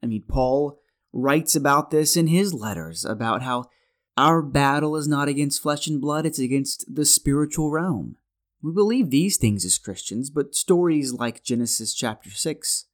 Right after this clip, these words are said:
are tough for us to take in. I would suggest that if we believe in all of the other, I would call them certainly supernatural doctrines of the Christian faith,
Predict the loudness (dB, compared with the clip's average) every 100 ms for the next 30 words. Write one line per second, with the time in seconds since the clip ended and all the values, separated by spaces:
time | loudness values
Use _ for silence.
0 | _ _ _ _ _ _ -8 -4 -2 -2
1 | 0 0 0 -2 -2 0 0 2 0 0
2 | -10 _ _ _ _ _ _ _ _ _
3 | _ _ -8 -6 -4 -4 -4 -4 0 2
4 | 2 0 -2 -6 _ _ _ -4 -2 -2
5 | -2 0 0 0 0 0 -2 -2 0 2
6 | 2 2 0 2 2 2 2 0 -4 _
7 | _ -4 -2 -2 -2 -4 -2 -4 -4 -4
8 | -4 -2 -4 -4 0 2 4 2 4 2
9 | 0 -2 -4 -4 -4 -2 -2 -4 -4 -2
10 | -4 -6 -8 -6 -6 -4 -4 0 0 -2